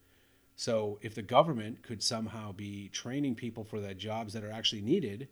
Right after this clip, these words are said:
well, I think that would help us move along at a better pace and keep more people, uh, you know, able to feed their kids, right? That's not a bad idea. We can all get behind that, can't we, Isaiah?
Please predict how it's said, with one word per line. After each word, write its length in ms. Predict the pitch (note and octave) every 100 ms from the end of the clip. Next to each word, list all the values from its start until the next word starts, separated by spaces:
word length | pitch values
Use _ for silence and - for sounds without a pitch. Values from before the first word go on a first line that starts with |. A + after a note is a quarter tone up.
| _ _ _ _ _ _ _ _ _ -
well, 160 | A2+
I 100 | G#2+
think 180 | G#2 A#2
that 120 | A2
would 80 | G#2+
help 240 | G#2 E3+ -
us 320 | G2+ - -
move 320 | A#2+ G#2+ A2
along 380 | A2+ A2 A2+ A#2
at 100 | A2
a 60 | G2+
better 260 | A2 A2+
pace 360 | G2+ A#2 A#2+ A2+
and 100 | G2+
keep 320 | - A2+ G#2+ -
more 260 | G#2+ G#2 G#2
people, 500 | A2+ A2 A2 G#2 G#2 - - - - - - _ _
uh, 220 | F#2+ G2 -
you 100 | C3+
know, 180 | B2+ A#2+ -
able 180 | A2+ A2+
to 80 | A2
feed 220 | B2+ A#2+
their 80 | B2+
kids, 320 | D#3+ F3 G#2
right? 180 | B2 E3+
That's 180 | D3+ F#3
not 100 | D#3+
a 40 |
bad 200 | A2+ A#2
idea. 200 | C3 E3+
We 80 | F3+
can 120 | F3
all 100 | C#3
get 160 | A#2+ A2+
behind 260 | A#2+ A#2+
that, 180 | A#2+ D3
can't 180 | D3+ D3
we, 80 | D#3
Isaiah? 360 | D#3 D#3+ F3+